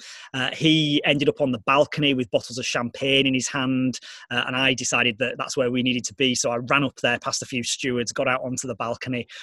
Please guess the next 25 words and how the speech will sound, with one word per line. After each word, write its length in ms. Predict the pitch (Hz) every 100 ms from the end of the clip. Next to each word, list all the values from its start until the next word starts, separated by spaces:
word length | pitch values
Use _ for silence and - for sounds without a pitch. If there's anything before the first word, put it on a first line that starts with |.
| -
and 80 | 131
shoved 240 | - 127
a 40 | 135
microphone 520 | 143 143 139 139 131
in 80 | 127
his 160 | 117
face 480 | - 135 117 98 -
whilst 280 | 135 123 -
he 80 | 127
was 240 | 123 - - - -
kind 200 | 135 131
of 100 | 117
giving 180 | 147 135
it 80 | 139
all 220 | 131 127
this 180 | 139 -
to 120 | 135
the 60 | -
fans 420 | 143 131 127 123
who 100 | 131
were 80 | 123
down 240 | 120 120
below 300 | 120 123 120
him. 160 | 113 113
And, 160 | 110